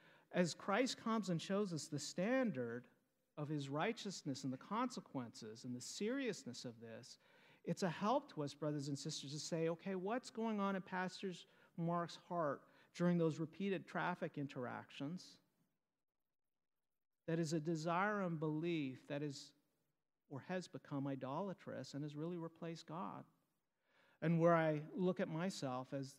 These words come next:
the king of the universe in defiance of our Lord and Savior, because that, brothers and sisters, is the very root of all murder. And by that standard,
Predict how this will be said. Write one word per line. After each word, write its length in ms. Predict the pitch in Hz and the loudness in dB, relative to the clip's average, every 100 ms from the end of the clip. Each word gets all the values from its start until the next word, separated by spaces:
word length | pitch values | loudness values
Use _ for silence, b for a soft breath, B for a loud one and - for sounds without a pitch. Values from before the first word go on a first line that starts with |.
| - | -14
the 60 | |
king 240 | 143 160 147 | -8 -2 -2
of 120 | 135 | -2
the 100 | 135 | -4
universe 880 | 127 156 180 127 117 120 131 - - _ _ _ _ _ _ - | -2 -2 -2 -4 -8 -10 -12 -14 -16 _ _ _ _ _ _ -6
in 100 | 143 | -4
defiance 840 | 151 - 160 147 139 - - - _ _ _ _ _ | -2 -2 0 0 -2 -6 -12 -14 _ _ _ _ _
of 160 | 143 139 | -4 0
our 320 | 135 135 123 - - | 0 0 -4 -10 -8
Lord 260 | 151 143 135 | -2 0 0
and 100 | 131 | -4
Savior, 600 | - 156 156 135 120 113 | -2 0 0 0 -4 -8
because 340 | - 160 139 | -8 -6 -2
that, 340 | 160 233 254 | 0 2 0
brothers 300 | 151 127 127 | -2 -4 -4
and 120 | 127 127 | -6 -8
sisters, 380 | 120 - 185 | -10 -8 -6
is 180 | 190 196 | -6 -6
the 100 | 202 | -4
very 340 | 185 196 240 254 | -2 -2 0 -2
root 300 | 147 147 147 | -2 -4 -4
of 120 | 151 | -6
all 160 | 156 | -6
murder. 460 | 165 170 170 156 107 - _ _ _ _ _ _ _ _ _ _ _ _ _ _ _ _ _ _ _ _ _ _ _ _ _ _ _ _ _ _ _ _ _ _ _ _ _ | -6 -4 -4 -6 -8 -16 _ _ _ _ _ _ _ _ _ _ _ _ _ _ _ _ _ _ _ _ _ _ _ _ _ _ _ _ _ _ _ _ _ _ _ _ _
And 80 | 160 | 2
by 140 | 170 175 | 4 6
that 260 | 196 220 | 4 2
standard, 580 | - - 175 175 156 143 | -4 -2 0 0 -2 -4